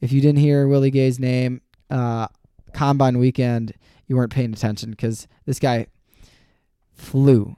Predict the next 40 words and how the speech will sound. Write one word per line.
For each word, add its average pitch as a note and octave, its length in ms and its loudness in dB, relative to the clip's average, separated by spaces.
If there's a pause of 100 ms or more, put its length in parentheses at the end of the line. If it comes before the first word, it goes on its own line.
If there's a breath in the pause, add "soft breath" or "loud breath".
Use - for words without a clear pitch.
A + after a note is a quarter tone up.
(160)
He C4 180 -6
had C3+ 100 4
a A#2+ 40 0
four D3+ 220 2
point D3 260 -2
four C3+ 180 0
six - 220 -6
forty-yard B2 380 -2
dash, A#2+ 400 -4
one C3 100 -8
of - 20 -8
the A#2+ 60 -4
fastest A#2+ 460 -6
times, B2 540 -8 (380 soft breath)
and C3+ 140 -2
then D3+ 240 0
added C#3+ 360 0
that A#2 220 0
with A#2+ 120 -6
serious C#3+ 600 0
explosiveness. A2+ 760 -8
He C#3 100 -6
had B2 60 -6
a B2 100 -10
thirty-nine C#3+ 440 -2
point B2+ 220 -6
five B2 260 -4
inch A#2 180 -4
vertical, A#2 560 -6 (240)
one B2+ 120 -2
of B2+ 40 0
the A#2+ 60 0
top B2+ 320 -6 (180)
verticals B2 420 0
of A2+ 120 -4
all A2+ 160 0
players A#2 440 -4
at A#2 180 -8
the A#2 60 -4
draft, G#2 420 -6